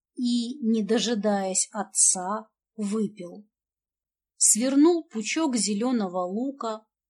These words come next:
положил на хлеб и, придавив сверху салом, откусил сразу половину. Стал жевать, глядя на стол.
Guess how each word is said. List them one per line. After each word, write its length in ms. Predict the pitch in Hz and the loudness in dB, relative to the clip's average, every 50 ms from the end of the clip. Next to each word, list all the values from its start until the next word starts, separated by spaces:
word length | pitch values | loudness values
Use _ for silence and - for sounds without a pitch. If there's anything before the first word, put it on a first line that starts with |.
| _ _ _ | _ _ _
положил 540 | _ 226 220 220 220 226 202 208 294 311 302 | _ 0 2 2 2 2 2 0 0 2 2
на 180 | 254 214 190 190 | 2 2 0 -2
хлеб 540 | - - 190 190 214 240 269 269 269 - _ _ _ _ _ _ _ _ _ _ _ | -6 -10 -6 -4 -2 -2 -2 -4 -6 -14 _ _ _ _ _ _ _ _ _ _ _
и, 380 | 320 285 294 294 285 269 - - | -2 2 2 2 2 0 -6 -6
придавив 640 | - 233 247 233 208 262 262 233 240 240 220 208 - | -2 0 0 2 4 2 2 2 0 -2 -4 0 4
сверху 640 | - - - 214 214 220 214 208 - - - 190 | 4 4 4 2 0 -2 -2 -2 -4 -8 -10 -8
салом, 720 | 175 - - - 208 226 254 269 262 208 185 175 170 - _ _ _ _ _ _ _ | -4 -2 0 0 4 4 4 4 2 -2 -4 -6 -10 -14 _ _ _ _ _ _ _
откусил 920 | - 269 285 - - _ - 330 320 - - - 220 214 226 247 - - _ | -2 -2 -2 -2 -6 _ 0 2 2 2 2 2 0 -2 -4 -4 -6 -6 _
сразу 540 | - - - 214 190 175 180 180 185 190 | 0 2 2 2 0 -4 -4 -6 -8 -10
половину. 920 | 190 - 208 202 202 208 208 208 190 185 175 175 170 170 175 185 214 - _ _ _ _ _ _ _ _ _ _ _ _ | -6 -2 -2 -2 0 0 -2 -2 -4 -6 -8 -8 -10 -10 -10 -12 -12 -14 _ _ _ _ _ _ _ _ _ _ _ _
Стал 460 | - - - - 294 302 320 311 302 | 2 2 2 4 4 4 6 4 4
жевать, 720 | 247 254 277 294 208 185 190 196 214 247 - - - - _ | 2 2 0 0 0 0 -2 -2 -2 -4 -6 -8 -8 -8 _
глядя 540 | 214 180 175 202 185 180 180 180 175 190 190 | -12 -6 -6 -4 -4 -4 -6 -6 -6 -6 -6
на 140 | 190 196 202 | -6 -2 0
стол. 540 | - - - - - 180 175 170 185 196 | 2 2 2 0 -4 -10 -10 -10 -14 -16